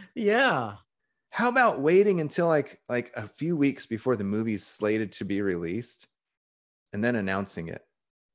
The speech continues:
Speaker 2: and be like, "Holy cow."
Speaker 1: Yeah.
Speaker 2: This, you, I, I had no idea this was even being made, you know, keeping things
Speaker 1: Yeah.
Speaker 2: secret, you
Speaker 1: It's
Speaker 2: know?
Speaker 1: kinda like, uh, I don't know if you remember this, like, when, I can think, like, Beyonce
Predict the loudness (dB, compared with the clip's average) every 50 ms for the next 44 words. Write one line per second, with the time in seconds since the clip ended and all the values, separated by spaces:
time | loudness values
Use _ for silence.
0 | _ _ _ _ _ _ -4 -2 2 4 4 4 4 4 2 0 -2 -4 -2 2
1 | 4 6 6 6 4 2 -2 -4 -6 -6 -4 -2 0 0 2 2 2 0 0 -2
2 | -8 _ _ -12 -8 -6 -6 -4 -6 -6 -8 -10 -12 -16 _ _ _ _ _ _
3 | _ _ _ _ _ 2 4 4 4 4 0 -2 2 2 4 4 2 0 -6 -8
4 | -10 -12 -12 -12 -10 -8 -6 -4 -2 -2 -2 0 0 0 2 4 2 2 2 2
5 | -2 -2 -4 -4 -4 -4 -4 -4 -2 -2 -2 -2 -2 -2 -2 0 0 0 0 -2
6 | -2 -4 -8 -10 _ _ _ -6 -2 0 2 2 2 0 0 -2 -2 0 0 0
7 | 0 0 0 0 0 0 0 0 0 -2 -2 -2 0 0 0 -2 -4 -12 _ _
8 | _ _ _ _ _ -6 -2 0 0 0 0 0 -2 -2 -2 -2 0 0 -2 -2
9 | -4 -10 _ _ -4 -4 -2 -2 -2 -2 -4 -4 -6 -8 -10 -8 -4 -4 -2 -2
10 | -2 -2 -4 -4 -4 -4 -4 -4 -4 -6 -8 -8 -8 -6 -6 -6 -6 -6 -6 -8
11 | -6 -6 -6 -6 -6 -6 -8 -10 -10 -10 -8 -4 -4 -4 -4 -4 -4 -2 -2 -2
12 | -2 -2 -4 -6 -6 -4 -4 -6 -8